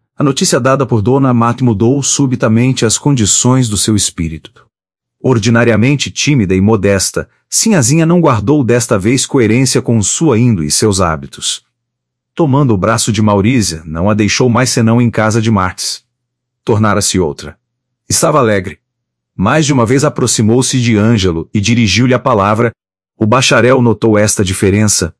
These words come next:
porque nos encontros que tivera com a moça durante as duas noites últimas,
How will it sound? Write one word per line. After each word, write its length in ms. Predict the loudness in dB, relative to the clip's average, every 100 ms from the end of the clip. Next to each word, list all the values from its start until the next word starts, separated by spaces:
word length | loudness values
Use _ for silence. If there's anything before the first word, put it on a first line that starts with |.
| _
porque 240 | -6 -2 0
nos 180 | 2
encontros 560 | 2 0 0 0 -2 -2
que 100 | -2
tivera 440 | -2 2 2 2
com 160 | 2 2
a 60 | 2
moça 320 | 2 2 0
durante 500 | 2 2 2 2 2
as 200 | 0 -2
duas 300 | 0 0 2
noites 520 | 2 2 2 0 0
últimas, 600 | 0 0 -2 -4 -8 -10